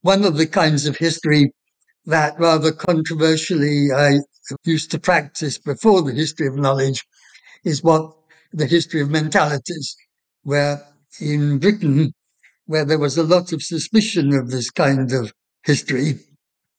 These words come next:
they, they used to call it the history of mentalite, meaning it's some funny thing the French do, but we British, we don't do it. But what attracted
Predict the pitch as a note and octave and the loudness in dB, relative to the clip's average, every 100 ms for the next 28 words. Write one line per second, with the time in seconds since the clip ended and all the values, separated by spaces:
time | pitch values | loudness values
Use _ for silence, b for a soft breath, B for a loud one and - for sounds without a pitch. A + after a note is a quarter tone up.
0 | - D3 - b E3 D#3+ C#3+ - - G#3 | -12 -10 -12 b 0 0 0 -6 -2 2
1 | F3 F3 C#3+ C#3+ E3 F3 - D#3+ D#3 C#3 | 2 0 -4 -6 -6 -6 -4 -2 0 -2
2 | D#3 D#3+ D#3 E3 D3 - - D3+ C#3 b | -4 -2 0 0 -2 -4 -2 -2 -4 b
3 | b b b F3 E3+ E3 E3+ D#3 C3 - | b b b -4 -2 -4 -6 -8 -8 -6
4 | F3+ E3 G#3 E3 D#3 D#3 E3+ D#3+ D#3 G3+ | -4 -2 -2 -2 -4 -4 -4 -4 -4 -4
5 | D#3+ - F3+ D#3+ D#3 D#3 D#3+ F3+ E3+ E3+ | -4 -8 -2 -2 0 -4 -4 -6 -6 -4
6 | D3 D#3 D#3 D3 - D#3+ D#3+ D#3+ D#3 D3 | -2 -2 -2 -8 -6 -4 -2 0 -2 -4
7 | - _ _ _ E3 D#3+ C3+ A2+ - _ | -10 _ _ _ 0 0 0 -6 -18 _
8 | B B B B B B B B - F3+ | B B B B B B B B 0 0
9 | F3+ G3 - _ _ G3 - G#3+ G3+ - | 0 0 0 _ _ -8 0 0 0 -4
10 | D#3+ | -8